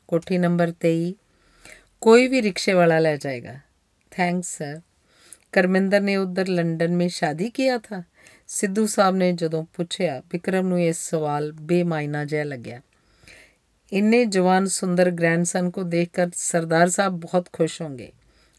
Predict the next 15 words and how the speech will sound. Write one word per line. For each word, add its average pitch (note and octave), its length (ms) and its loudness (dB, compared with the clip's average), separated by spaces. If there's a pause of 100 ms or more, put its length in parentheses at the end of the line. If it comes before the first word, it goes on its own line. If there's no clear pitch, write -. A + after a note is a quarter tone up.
मैं F3+ 120 4
आऊँगा G#3 460 4
उधर F#3 380 0
आपके F3 320 -2
घर E3 220 -2
इतवार D#3 460 -4
को। D#3 180 -14 (560)
ਸਿੱਧੂ G#3 340 -2
ਸਾਹਿਬ F#3 300 0
ਨੇ F3 140 0
ਸੋਫੇ E3+ 380 -2
'ਤੇ E3+ 120 -2
ਬੈਠੇ D#3+ 400 -4
ਹੀ D#3+ 120 -4
ਉਹਨੂੰ D#3+ 220 -6